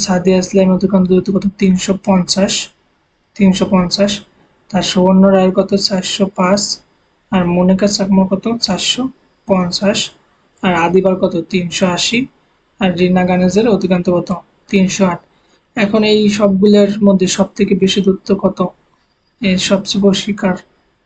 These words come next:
চারশো পঞ্চাশ। তাহলে এ, এ কি প্রথম হবে। আর দ্বিতীয় কার? এ চারশো পাঁচ, দ্বিতীয়। তারপর তৃতীয় কার?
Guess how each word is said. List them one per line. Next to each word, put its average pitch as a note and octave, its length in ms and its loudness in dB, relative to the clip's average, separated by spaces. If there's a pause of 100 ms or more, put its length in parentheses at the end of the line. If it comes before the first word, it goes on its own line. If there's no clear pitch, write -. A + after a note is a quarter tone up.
(120)
চারশো F#3+ 420 -2
পঞ্চাশ। F3+ 440 -2 (120)
তাহলে F3+ 240 -4
এ, F#3 60 4 (200)
এ G#3 100 2
কি G3+ 120 -2 (160)
প্রথম F#3 400 -4
হবে। F3 200 -4 (1500)
আর F#3+ 140 0
দ্বিতীয় G3 340 0
কার? F3+ 220 -2 (680)
এ G#3 140 0
চারশো F#3+ 400 -2 (100)
পাঁচ, F3+ 240 -4 (1200)
দ্বিতীয়। F#3 520 0 (1160)
তারপর F#3+ 260 -2
তৃতীয় A3 340 0
কার? G#3+ 220 0